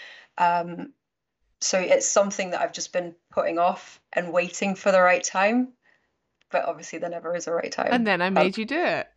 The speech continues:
Speaker 2: <laughs>
Speaker 1: Yeah. <laughs> So thank you. <laughs>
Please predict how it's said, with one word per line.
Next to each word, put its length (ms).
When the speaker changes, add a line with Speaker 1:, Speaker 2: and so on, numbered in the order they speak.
Speaker 2:
<laughs> 0
Speaker 1:
Yeah. 540
<laughs> 600
So 160
thank 360
you. 300
<laughs> 420